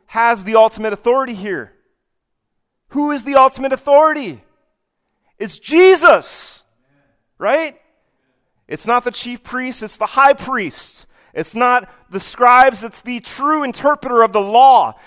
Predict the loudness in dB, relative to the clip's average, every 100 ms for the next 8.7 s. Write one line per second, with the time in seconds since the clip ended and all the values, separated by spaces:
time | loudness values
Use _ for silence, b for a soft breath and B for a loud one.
0 | b -4 0 0 -2 -8 -6 0 0 0
1 | -4 -12 -20 -20 b b -8 -6 0 2
2 | 2 -2 -18 b b -8 -8 _ -2 0
3 | 0 -6 -18 -20 _ -8 -8 -8 -10 -6
4 | -6 -8 -12 -12 -12 -12 -10 -10 -10 _
5 | -10 -8 -6 -10 -10 -16 -18 _ _ _
6 | _ _ _ -20 -12 -4 -4 -4 -14 -6
7 | -4 -4 -10 -20 _ _ -10 -6 -6 -6
8 | -10 -12 -14 -16 -8 -8 -8